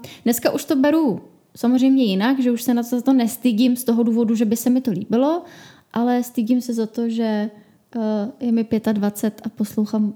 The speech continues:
jako některý patnáctiletý děti vydávat písně. No, pardon, že říkám děti, ale jsou to děti v patnácti letech, jako můj, můj bráchovi je patnáct, že vydávají písničky. Takže spíš jako i ta negativita je trošku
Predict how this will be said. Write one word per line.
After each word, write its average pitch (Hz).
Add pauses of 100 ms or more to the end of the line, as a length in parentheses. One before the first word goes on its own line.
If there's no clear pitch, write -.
jako 208 (200)
některý 214
patnáctiletý 196 (540)
děti 214
vydávat 190
písně. -
No, 147 (800)
pardon, 208
že 240
říkám 233
děti, 214
ale 233
jsou 220
to 254
děti -
v -
patnácti 247
letech, 214
jako -
můj, 233
můj 254
bráchovi 208
je 214
patnáct, 220 (720)
že 220
vydávají 226
písničky. 214
Takže 185
spíš 247
jako 262 (400)
i 220
ta 254
negativita 233
je 233
trošku 226